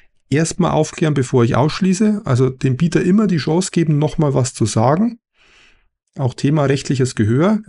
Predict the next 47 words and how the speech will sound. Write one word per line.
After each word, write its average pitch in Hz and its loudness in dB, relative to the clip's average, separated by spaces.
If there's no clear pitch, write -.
die 139 -2
im 135 -2
Rahmen 139 -2
eines 123 -2
Ausschlusses 131 -2
ja 120 0
wichtig - -4
wäre. 180 2
Dann 139 0
fragt 127 -2
man 131 0
nach, 160 2
aber 127 2
man 120 0
weiß 131 2
als 156 -2
Vergabestelle 139 0
manchmal 131 0
selber 175 2
nicht, 175 -2
was 127 -2
würde 165 0
ich 160 0
als 135 -2
Bieter 175 0
jetzt 147 -2
noch 127 -4
antworten, 180 0
um 170 2
das 143 0
Ruder 131 2
rumzureißen, 135 2
weil 131 2
es 127 2
schaut 127 0
für 262 -6
ihn 135 0
gerade 113 0
echt 131 -4
schlecht 190 -2
aus. 107 -4
Und 135 -2
da 120 2
habe 143 2
ich's - -4
oft 170 -4
erlebt, 117 0